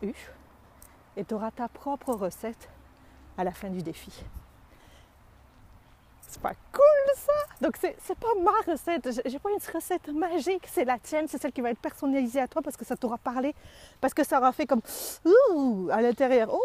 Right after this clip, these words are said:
il y a eu une petite zone qui a été touchée là, Hi ! Ben, c'est exactement ça.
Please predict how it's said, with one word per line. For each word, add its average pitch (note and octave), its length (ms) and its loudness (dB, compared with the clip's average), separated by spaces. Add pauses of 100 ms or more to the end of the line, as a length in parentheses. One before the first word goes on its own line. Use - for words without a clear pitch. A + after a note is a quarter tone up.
(120)
il D4+ 60 4
y C#4 40 2
a C4+ 120 6
eu D4 40 0
une D4 140 2
petite C4 200 -4
zone E4 220 2
qui - 80 0
a - 20 0
été D#4+ 160 -2
touchée B3 380 0
là, F#3+ 160 -4
Hi ! C4 1040 0 (220)
Ben, A#3+ 240 0 (840)
c'est - 180 -12
exactement F#3 640 -8
ça. - 200 -16